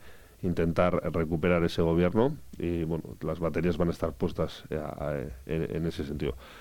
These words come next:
Y la otra cuestión es el tema de, en el momento político, qué contribución debería hacer el P N V, ¿no? Y yo creo que aquí estamos un poco, es donde estamos un poco encasquillados, ¿no?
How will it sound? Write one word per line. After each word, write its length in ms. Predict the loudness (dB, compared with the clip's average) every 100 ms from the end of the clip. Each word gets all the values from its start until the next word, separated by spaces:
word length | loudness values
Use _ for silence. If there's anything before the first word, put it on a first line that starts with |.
| -10 4
Y 60 |
la 80 | 6
otra 180 | 8 8
cuestión 320 | 6 6 6
es 160 | 6 4
el 120 | 6
tema 240 | 8 8
de, 220 | 8 6 4 -4 -14 -8 2
en 100 | 6
el 60 |
momento 320 | 6 8 8
político, 400 | 8 8 8 6
qué 120 | 6 6
contribución 480 | 6 8 6 8
debería 280 | 8 8 8
hacer 180 | 8 6
el 100 | 6
P 120 | 4
N 120 | 2
V, 140 | 2 0
¿no? 140 | 0
Y 60 | 4
yo 100 | 6
creo 140 | 6
que 60 | 6
aquí 100 | 6
estamos 340 | 4 4 4
un 120 | 4 4
poco, 540 | 4 6 6 4 4
es 60 | 4
donde 160 | 4
estamos 240 | 4 4 4
un 100 | 4
poco 140 | 4
encasquillados, 600 | 4 0 0 2 2 2
¿no? 100 | -2